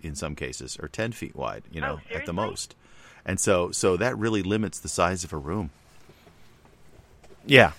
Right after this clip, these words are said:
Speaker 2: Yeah, that's,
Speaker 1: Yeah.
Speaker 2: that's that's
Speaker 1: I think
Speaker 2: no
Speaker 1: the three D
Speaker 2: point.
Speaker 1: printing has, it has an interest because, you know, like you said, uh, it, it,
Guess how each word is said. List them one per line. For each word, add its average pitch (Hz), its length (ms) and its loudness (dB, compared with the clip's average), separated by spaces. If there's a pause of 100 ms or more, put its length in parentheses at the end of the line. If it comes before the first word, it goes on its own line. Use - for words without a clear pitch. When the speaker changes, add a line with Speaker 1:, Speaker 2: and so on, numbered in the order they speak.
(480)
Speaker 2:
Yeah, 269 280 -4 (100)
that's, 285 160 -10 (300)
Speaker 1:
Yeah. 92 260 2
Speaker 2:
that's - 40 -14 (260)
that's - 120 -4
Speaker 1:
I 190 60 6
think 220 160 6
Speaker 2:
no 196 60 12
Speaker 1:
the - 40 12
three 156 180 8
D 143 80 10
Speaker 2:
point. 120 80 2
Speaker 1:
printing 170 260 4
has, 92 220 0
it 101 160 0
has 98 260 2
an 101 80 0
interest 92 360 -2
because, 110 340 2
you 123 60 2
know, 107 120 4
like 107 160 0
you 107 60 0
said, 104 240 4
uh, 98 60 -2
it, 104 440 0
it, 95 200 0